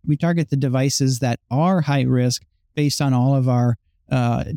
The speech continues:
risk assessment, analysis, inventory, and some of those early starting places, uh, in, in, down the cybersecurity journey. Um, so, you know, we, we certainly would take a, a similar approach,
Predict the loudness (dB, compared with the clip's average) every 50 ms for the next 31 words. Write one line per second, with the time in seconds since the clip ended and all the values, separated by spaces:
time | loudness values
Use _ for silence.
0 | -4 0 0 0 0 -2 -2 -2 -4 -2 -2 -2 -2 -2 -2 0 0 0 2 2
1 | 0 0 0 0 0 2 2 2 2 2 2 0 0 -2 0 0 0 0 0 -2
2 | -4 -6 -2 0 0 0 2 2 2 0 0 0 0 0 2 2 2 2 2 2
3 | 0 0 0 0 0 2 0 0 0 -2 -4 -4 -2 0 0 2 2 2 2 2
4 | 0 -2 _ _ _ _ -10 -8 -8 -4 -2 0 0 2 2 2 0 0 -2 -2
5 | 0 0 0 0 0 0 0 0 -2 -4 -6 _ _ _ _ _ _ -4 -2 0
6 | 0 0 -2 -2 0 0 0 0 -2 -2 -2 -2 -2 -2 _ -2 0 0 2 0
7 | 0 0 0 -2 0 0 0 0 0 -2 -6 -6 -4 -2 0 0 2 2 2 0
8 | 0 -2 -2 -2 0 2 2 2 4 2 2 0 0 _ _ _ _ _ _ _
9 | _ _ _ -4 -2 0 0 0 2 2 2 2 0 -2 _ _ _ _ -16 -8
10 | -4 -2 -2 0 0 0 0 0 0 0 2 0 0 0 2 0 0 2 0 -2
11 | 0 0 2 2 2 2 2 2 0 0 -2 -2 -2 -2 -2 0 0 0 -2 -2
12 | -2 -2 -2 -2 -2 -2 0 0 2 2 2 2 0 -2 -2 -2 -2 0 0 -2
13 | -2 -6 -10 -12